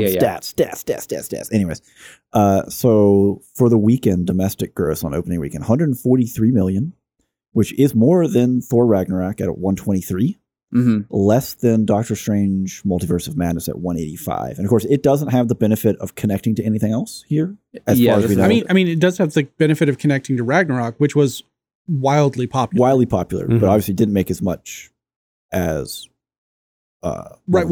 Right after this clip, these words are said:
Speaker 3: Well,
Speaker 1: Thunder.
Speaker 3: fo-, follow-ups to wildly popular films are always going to be more financially
Speaker 1: Right.
Speaker 3: successful than, than the original because you've got the hype going into
Speaker 2: Yeah.
Speaker 3: opening weekend,
Speaker 1: Mm-hmm.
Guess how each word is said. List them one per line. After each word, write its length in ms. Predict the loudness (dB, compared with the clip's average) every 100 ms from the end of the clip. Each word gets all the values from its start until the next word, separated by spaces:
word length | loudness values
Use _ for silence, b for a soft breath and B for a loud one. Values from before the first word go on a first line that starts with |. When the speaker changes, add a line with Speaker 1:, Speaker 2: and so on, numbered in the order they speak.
| 0
Speaker 3:
Well, 80 |
Speaker 1:
Thunder. 160 | 0 -2
Speaker 3:
fo-, 60 | -2
follow-ups 640 | 0 2 4 4 2 -2
to 80 | 0
wildly 360 | 2 2 0 0
popular 340 | 0 -2 -2
films 280 | -2 -2 -2
are 100 | -2
always 180 | -2 -2
going 120 | -2
to 40 | 0
be 80 |
more 300 | 0 2 2
financially 440 | 2 2 0 2 2
Speaker 1:
Right. 100 | 2
Speaker 3:
successful 440 | 0 -2 -2 -4
than, 380 | -2 -4 -6 -4
than 160 | -2 0
the 140 | 0
original 480 | 0 -2 -4 -10 -14 -6
because 540 | -6 -2 2 2 0 -4
you've 140 | -2
got 220 | -2 -2
the 60 | -6
hype 460 | -2 0 0 -2
going 340 | -2 -2 -2 -2
into 300 | -4 0 4
Speaker 2:
Yeah. 160 | 4
Speaker 3:
opening 300 | 4 2 0
weekend, 500 | 0 0 0 -2 -2
Speaker 1:
Mm-hmm. 260 | 0 2 2